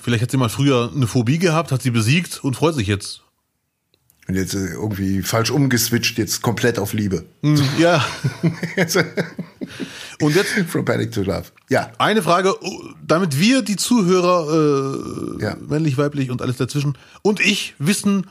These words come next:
Speaker 1: was für Menschen zu solchen Spinnengeschichten gehen, wie ernst die
Speaker 2: Ja.
Speaker 1: die selber nehmen oder wie ironisch die selber sind.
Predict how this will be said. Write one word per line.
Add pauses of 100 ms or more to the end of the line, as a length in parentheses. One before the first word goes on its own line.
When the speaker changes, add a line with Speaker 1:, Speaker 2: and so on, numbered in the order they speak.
(160)
Speaker 1:
was
für
Menschen
zu
solchen
Spinnengeschichten
gehen, (380)
wie
ernst
die
Speaker 2:
Ja.
Speaker 1:
die
selber
nehmen
oder
wie
ironisch
die
selber
sind.